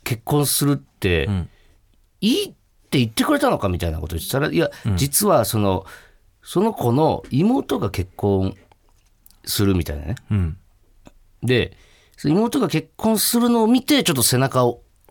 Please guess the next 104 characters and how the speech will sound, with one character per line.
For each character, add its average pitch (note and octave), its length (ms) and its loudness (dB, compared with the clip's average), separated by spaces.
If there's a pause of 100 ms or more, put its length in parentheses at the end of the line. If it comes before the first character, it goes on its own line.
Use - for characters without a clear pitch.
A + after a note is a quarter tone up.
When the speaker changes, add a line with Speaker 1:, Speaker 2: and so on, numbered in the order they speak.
Speaker 1:
押 A#2 140 0
さ C3 100 2
れ A#2+ 60 2
た A#2+ 140 0
と - 100 -4
い - 20 -4
う - 40 -4
か - 100 -10
ね、 F#2+ 160 -8 (140)
杉 A#2 200 0
本 F#2 160 0
の E2 80 -2
彼 F2 160 0
女 D2+ 80 -2
が。 - 60 -4
Speaker 2:
か-、 B3 80 2
彼 C4 60 2
女 A3+ 120 0
の F#3 100 2
方 F3 240 0
か F3 100 -2
ら D#3 40 -2
結 - 180 -4
婚 A2 120 0
し - 40 -4
た A2+ 60 -2
い G2 40 0
っ - 20 0
て F2 60 -2
な D#2+ 80 0
っ - 20 -6
た D#2 80 -6
っ - 20 -6
て C#2 80 -12
こ C#2+ 60 -10
と D2+ 80 -8
じ C#2+ 40 -8
ゃ C#2 40 -10
ん。 - 80 -12 (120)
Speaker 1:
だ F#3+ 120 0
か D3 60 -2
ら A#2+ 40 -4
結 G3 220 -2 (160)
婚 C4 240 2
し F3+ 260 2
た C#4 80 4
い A#3 80 0
と C#3 80 -2
い A2+ 60 2
う G#2+ 60 0
か、 C#3+ 160 2
Speaker 2:
う G2+ 60 2
ん。 F#2+ 40 2
う - 40 2
ん。 D2+ 60 -4 (180)
Speaker 1:
結 F3 200 -2 (240)
婚 B3 260 2
す - 300 2
る B3 100 2
か G2+ 280 -2
み G2+ 100 0
た G#2+ 100 2
い F2+ 40 2
な E2+ 80 2
雰 C3 220 0
囲 - 40 -2
気 - 100 -8
に D#2 60 -2
な E2 80 -2
っ - 20 -14
た G#2 100 -2
ら F#2 60 0
し - 120 -4
い D#2+ 40 -4
の - 60 -12
よ。 - 80 -16
Speaker 2:
お G2 480 0
ー。 A#2 100 -4
Speaker 1:
で、 F3 80 2
杉 G#3+ 220 2
本 G#3+ 300 0
も G3+ 220 2
や A2+ 80 2
っ F#2+ 60 -6
ぱ G#2+ 120 -2
り F#2 60 0
も E2+ 220 -2
う F2 60 -2
ま F#2 100 0
っ - 40 -2
す - 160 -4
ぐ D#2+ 120 -2
な D2 120 -4
ん D2 80 -8
で、 D#2+ 160 -4
Speaker 2:
う G#2 40 -4
ん。 E2+ 180 -2 (200)
Speaker 1:
腹 F#2+ 260 -4
く - 160 -20
く F2+ 80 -8
っ - 20 -8
て、 - 180 -8
Speaker 2:
う G#2+ 60 -6
ん。 E2+ 220 -4